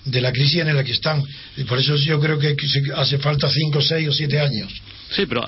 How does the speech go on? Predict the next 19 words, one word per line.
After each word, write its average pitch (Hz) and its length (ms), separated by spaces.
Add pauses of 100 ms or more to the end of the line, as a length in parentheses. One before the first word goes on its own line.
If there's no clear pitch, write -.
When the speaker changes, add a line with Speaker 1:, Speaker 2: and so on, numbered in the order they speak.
Speaker 2:
eh, 123 100
y, 131 320
y, 127 100
e 120 60
insisto 151 460
que, 117 80
bueno, 127 200
pues 92 140
son 135 140
estas - 300
expansiones 123 420
fiscales 117 500
y 104 80
monetarias 107 480
las 98 160
que - 80
además 104 260
están 127 280
impidiendo 123 500